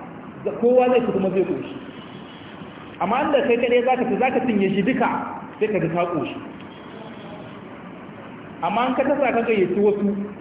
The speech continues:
mutum biyu tare da kai kuka zama ku uku, sai ka ga dukan, dukan ku kuma kun ƙoshi. Haka ne ko ba haka ba?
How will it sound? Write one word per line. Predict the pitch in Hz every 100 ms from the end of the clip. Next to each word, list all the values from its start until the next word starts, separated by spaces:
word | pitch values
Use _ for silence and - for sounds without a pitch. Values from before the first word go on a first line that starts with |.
| 151
mutum | 165 233 180
biyu | 165 202 196
tare | 160 180
da | 175
kai | 180 175
kuka | - 190
zama | 165 165
ku | 170
uku, | 170 185 - - - - - 226
sai | 247
ka |
ga | 247
dukan, | 208 240 208 - 185
dukan | 320 269 202
ku | 160
kuma | 175
kun | 175 190
ƙoshi. | 180 135 -
Haka | 240 254
ne | 208 208
ko | 214
ba | 180
haka | 175
ba? | 165